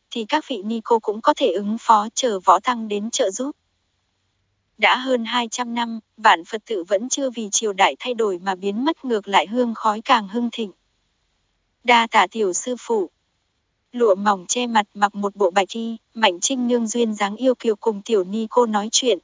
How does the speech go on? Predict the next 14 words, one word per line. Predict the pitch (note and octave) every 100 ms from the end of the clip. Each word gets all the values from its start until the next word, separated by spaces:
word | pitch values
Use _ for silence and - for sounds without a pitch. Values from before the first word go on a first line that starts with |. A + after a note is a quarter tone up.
| _
nhìn | A3+ A3 G3+
nàng | G3+ G3 F#3+
lúc | D4 C#4
này | A3+ F#3+ -
càng | G#3+ G3
hiện | G3+ F#3+
lên | F3 A#3 B3
vẻ | A#3 G#3+
bình | E3+ G3+ F3+
tĩnh | G#3+ A3+
lạnh | C#4+ A3 F#3+
nhạt | F#3+ -
yên | A#3 A3+
lặng. | A3